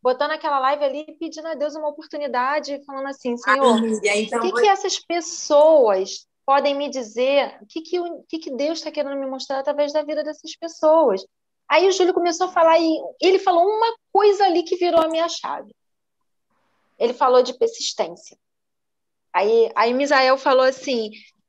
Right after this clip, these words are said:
Speaker 1: "Ah, mas a questão de atividade física também tinha essa dificuldade. O Evolua me ajudou muito a ter mais foco, né?"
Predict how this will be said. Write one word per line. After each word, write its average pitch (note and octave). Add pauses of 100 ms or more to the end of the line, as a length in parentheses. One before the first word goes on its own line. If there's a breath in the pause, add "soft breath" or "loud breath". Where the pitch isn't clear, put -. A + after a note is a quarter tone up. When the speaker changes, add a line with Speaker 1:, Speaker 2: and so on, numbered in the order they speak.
(220)
Speaker 1:
"Ah, F4+
mas E4
a D#4
questão E4
de E4
atividade D4+
física D#4+ (220)
também D#4
tinha E4
essa E4
dificuldade. C#4+
O C4
Evolua C#4
me C#4+
ajudou D4
muito D4
a C4+
ter C#4
mais C#4
foco, B3 (720)
né?" A#3